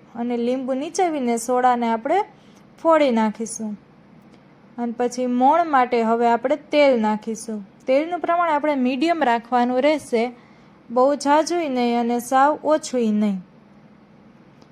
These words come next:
પછી બધું સારી રીતે આપણે મિક્સ કરી લેશું. મિક્સ કરવામાં આપણે દૂધીમાંથી પાણી છૂટે એટલે લોટમાં આપણે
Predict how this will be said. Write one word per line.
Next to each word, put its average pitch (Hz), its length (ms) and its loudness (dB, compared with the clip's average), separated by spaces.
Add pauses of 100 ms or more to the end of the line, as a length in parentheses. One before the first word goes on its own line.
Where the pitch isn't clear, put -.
(720)
પછી 277 280 -4
બધું 254 340 0
સારી 277 440 2
રીતે 247 300 -2
આપણે 240 380 0 (260)
મિક્સ 294 400 -6
કરી 240 340 2
લેશું. 214 540 -4 (1500)
મિક્સ 294 320 -4
કરવામાં 311 460 2
આપણે 262 240 0
દૂધીમાંથી 294 680 -4
પાણી 262 440 -2
છૂટે 302 320 -4
એટલે 247 500 0
લોટમાં 269 580 0
આપણે 254 340 -2